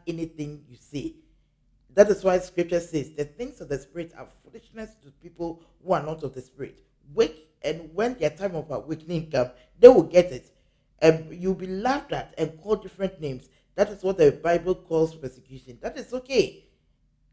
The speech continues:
That is okay when you are laughed at and called so many names. But let that be a determination to you, and do so much for humanity and do so much for yourself. With these principles, you don't have to force it on people. For as we had an understanding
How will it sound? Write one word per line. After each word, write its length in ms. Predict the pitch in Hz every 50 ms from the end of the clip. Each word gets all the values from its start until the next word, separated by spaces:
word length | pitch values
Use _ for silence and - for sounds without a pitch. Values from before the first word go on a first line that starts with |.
| _ _
That 140 | 180 196 208
is 160 | 196 - -
okay 320 | 208 202 - 190 156 131
when 200 | 123 175 196 196
you 60 | 175 151
are 60 | 151
laughed 360 | 151 160 180 190 185 185 -
at 140 | 185 180 - 160
and 160 | 135 - -
called 180 | 165 165 165
so 220 | 160 - 165 160 160
many 180 | 156 147 151 151
names. 220 | 143 139 127 127 -
But 200 | 147 151 - - - _ _
let 260 | 147 180 247 269 262 -
that 200 | 240 - - -
be 120 | 196 196
a 100 | 165 -
determination 760 | - - - 156 143 143 151 151 165 175 165 - 190 180 175
to 120 | - - 131
you, 200 | 147 143 123 135 - _ _ _ _ _ _ _ _ _ _ _
and 180 | 147 147 143 143
do 120 | 175 196
so 280 | 190 - - - 170 175
much 240 | 170 160 156 156 -
for 260 | - 143 131 127 127 - - _ _ _ _ _ _ _
humanity 600 | _ 139 131 147 160 160 143 135 - - 135 - _
and 140 | 123 135 131
do 140 | 139 185 185
so 160 | - 170 170
much 200 | 165 151 151 156
for 100 | - 123
yourself. 400 | 123 127 127 - - 143 131 - - _ _ _ _ _ _
With 140 | 135 156 165
these 160 | 240 277 -
principles, 640 | - - 185 180 180 - - - 175 175 165 165 - -
you 120 | 170 165
don't 220 | 165 202 226 220 185
have 140 | 175 - -
to 60 | 147
force 300 | 135 - 147 160 160 160
it 140 | 151 - -
on 80 | 123
people. 400 | 120 - 139 139 - 113 110 - _ _ _ _ _ _ _ _
For 180 | - 147 - -
as 260 | - 143 196 202 202 -
we 160 | 220 269 277
had 240 | - - 202 202 175
an 160 | 170 151 139
understanding 680 | 135 127 131 139 139 - - - 175 175 165 - 123 -